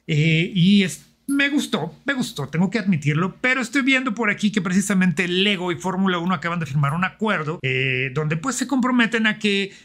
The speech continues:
Lego es patrocinador de Fórmula uno ya oficial y pues el próximo año podemos esperar muchas más piezas de Lego inspiradas en la Fórmula uno y eso me está gustando. Me estoy empezando a aficionar a este tema de los Lego. Nunca había tenido uno. Soy coleccionista de, de, de autos a escala, honestamente sí tengo varios. Tengo de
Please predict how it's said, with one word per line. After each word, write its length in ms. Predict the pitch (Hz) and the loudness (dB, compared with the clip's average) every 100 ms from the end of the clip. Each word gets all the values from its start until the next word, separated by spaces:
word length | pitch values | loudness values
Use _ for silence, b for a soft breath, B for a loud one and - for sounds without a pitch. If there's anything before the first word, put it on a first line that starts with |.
| B | B
Lego 260 | 196 214 220 | 0 2 0
es 80 | |
patrocinador 640 | 220 240 226 202 240 214 214 | 0 -2 0 2 2 2 0
de 80 | 240 | -2
Fórmula 360 | 233 226 196 | -4 -2 0
uno 180 | 185 180 135 | 0 -2 0
ya 180 | 175 233 | -2 -2
oficial 600 | 240 269 262 247 254 294 | -2 -2 0 0 0 -2
y 440 | - 254 269 269 B _ | 2 4 4 2 B _
pues 140 | 147 143 | -4 -4
el 120 | 139 | -2
próximo 360 | 165 151 180 | -2 2 2
año 160 | 170 185 | 2 0
podemos 340 | 156 147 156 | 0 -2 -2
esperar 340 | 165 - 147 135 | -4 -4 -2 2
muchas 560 | 175 254 269 262 226 | 4 4 2 0 2
más 260 | 196 226 - | 4 2 0
piezas 480 | 220 214 214 214 170 | 0 0 0 -4 -2
de 100 | 175 | -2
Lego 260 | 175 190 | 0 0
inspiradas 520 | 202 - 170 175 180 185 | 0 0 -2 -2 -2 -2
en 80 | |
la 80 | 175 | -4
Fórmula 340 | 185 185 185 175 | -2 -2 0 0
uno 160 | 190 | -2
y 140 | 190 180 | -2 -4
eso 340 | - 196 226 - | -4 -6 -8 0
me 160 | 185 | 2
está 180 | 214 269 | 2 -2
gustando. 500 | 269 262 277 277 180 B B | -4 -4 -4 -2 -6 B B
Me 80 | - | -4
estoy 180 | 151 247 | 0 0
empezando 380 | 262 233 226 240 | 0 0 -2 -2
a 40 | |
aficionar 420 | - 160 170 185 | -2 -4 -2 0
a 40 | 196 | -2
este 180 | 196 185 | -4 -6
tema 260 | 190 190 | 0 0
de 100 | 160 | 0
los 220 | 143 139 | -4 -4
Lego. 300 | 165 190 240 285 | -4 -2 -4 2
Nunca 320 | 160 247 247 | 4 4 2
había 180 | 220 190 | 0 0
tenido 280 | 170 160 143 | 0 0 2
uno. 360 | 151 208 277 - | 2 2 0 -6
Soy 400 | - - 175 147 | -4 -2 -2 0
coleccionista 720 | 196 180 - 156 165 147 180 | -2 -2 -2 -2 0 -2 -2
de, 480 | 139 120 117 113 110 | -2 -4 -6 -8 -6
de, 200 | 120 127 | -8 -4
de 80 | 139 | -2
autos 320 | 175 185 - | -2 -4 -6
a 40 | |
escala, 380 | 147 - 127 139 | -6 -2 -2 -2
honestamente 520 | 147 143 - 135 139 | -2 -4 -4 -4 -4
sí 100 | - - | -6 -8
tengo 200 | 127 131 | -6 -4
varios. 280 | 135 147 | -4 -4
Tengo 220 | 147 131 123 | -8 -8 -8
de 300 | 113 101 | -10 -12